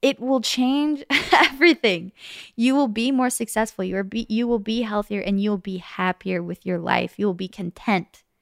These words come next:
If you're missing that feeling of contentment and happiness, and the majority of your feelings are negative, you can fix that. That's not just how you are. You can fix that. Okay, so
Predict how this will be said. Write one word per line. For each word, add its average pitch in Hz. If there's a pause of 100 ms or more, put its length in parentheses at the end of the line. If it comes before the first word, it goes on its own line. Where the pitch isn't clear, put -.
(220)
If 208
you're 220
missing 226
that 208
feeling 202
of 185
contentment 185
and 180
happiness, 202 (460)
and 202
the 190
majority 190
of 196
your 196
feelings 180
are 196
negative, 196 (1080)
you 214
can 220
fix 214
that. -
That's 185
not 214 (640)
just 208
how 202
you 190
are. - (240)
You 220
can 196
fix -
that. - (800)
Okay, 208
so 185